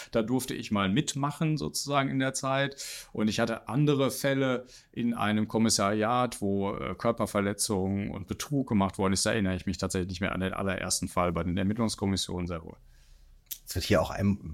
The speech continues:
Speaker 2: Motiv beschrieben als mögliches Mordmotiv. Du hast schon gesagt, man muss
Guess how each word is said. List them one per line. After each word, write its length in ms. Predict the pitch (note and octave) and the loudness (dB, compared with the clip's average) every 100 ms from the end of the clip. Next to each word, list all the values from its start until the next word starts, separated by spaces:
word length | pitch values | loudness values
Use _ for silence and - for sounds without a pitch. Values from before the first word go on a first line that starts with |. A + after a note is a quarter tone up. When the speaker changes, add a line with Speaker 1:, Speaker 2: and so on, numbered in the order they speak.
| D2+ | -6
Speaker 2:
Motiv 600 | F2+ - - B2+ D#3 - | -4 -2 2 4 4 4
beschrieben 680 | C#3 - G#2+ B2+ C3+ C3 A#2+ | 2 2 2 4 6 8 6
als 320 | F#2 - - | 4 0 0
mögliches 760 | F#2 G2+ D#3+ D#3 A2 A2 - - - | 4 8 8 6 4 4 0 -4 -4
Mordmotiv. 960 | D#3+ G3 - D3+ C#3 - D#3 E3 - | 2 2 4 2 2 2 4 4 2
Du 100 | - | -2
hast 160 | - - | -2 2
schon 120 | G2+ | 4
gesagt, 240 | F#2+ A2+ | 4 4
man 100 | A#2 | 4
muss 160 | A2 | 2